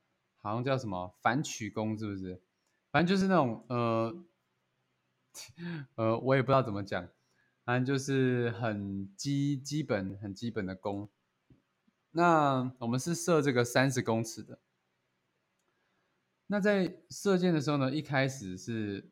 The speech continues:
哦，我跟我另一半，我就想说，呃，<laughs> 就来比赛啊，比赛看谁，看谁这个，呃，得分比较，得分比较高分。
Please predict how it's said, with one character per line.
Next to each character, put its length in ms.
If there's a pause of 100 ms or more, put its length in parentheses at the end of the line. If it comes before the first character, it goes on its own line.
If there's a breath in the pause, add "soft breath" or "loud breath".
(160)
哦， 160
我 120
跟 140
我 60
另 100
一 60
半， 180
我 80
就 100
想 220
说， 640 (760)
呃， 680 (220)
<laughs> 260
就 300
来 100
比 220
赛 280
啊， 260
比 180
赛 220
看 200
谁， 380 (800 soft breath)
看 180
谁 320
这 140
个， 500 (1300)
呃， 560 (580)
得 160
分 220
比 60
较， 440
得 220
分 180
比 120
较 360
高 320
分。 400